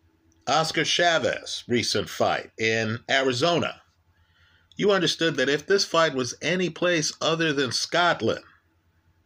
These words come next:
Josh Taylor would have lost this fight.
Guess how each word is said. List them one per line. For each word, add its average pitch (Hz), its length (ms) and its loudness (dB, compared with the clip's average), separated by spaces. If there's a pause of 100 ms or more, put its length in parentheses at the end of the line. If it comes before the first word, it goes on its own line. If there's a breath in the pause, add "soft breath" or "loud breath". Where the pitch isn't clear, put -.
(1500)
Josh 165 360 0
Taylor 139 340 0
would 135 160 0
have 160 100 -2
lost 190 340 0
this 101 180 -2
fight. - 280 0